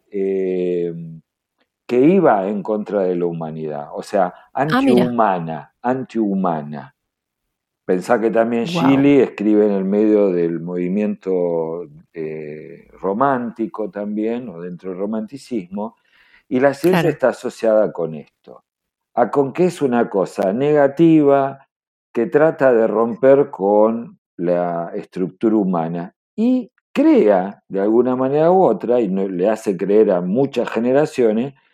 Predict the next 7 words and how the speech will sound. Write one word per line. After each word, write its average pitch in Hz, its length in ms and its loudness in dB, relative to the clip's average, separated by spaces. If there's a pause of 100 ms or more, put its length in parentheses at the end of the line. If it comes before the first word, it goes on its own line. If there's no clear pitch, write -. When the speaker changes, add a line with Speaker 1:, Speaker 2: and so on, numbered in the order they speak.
(240)
Speaker 1:
que 170 120 4
los 196 160 4
científicos 202 720 0
son 95 320 -2
unos 104 260 0
locos 135 420 2
sacados 156 800 0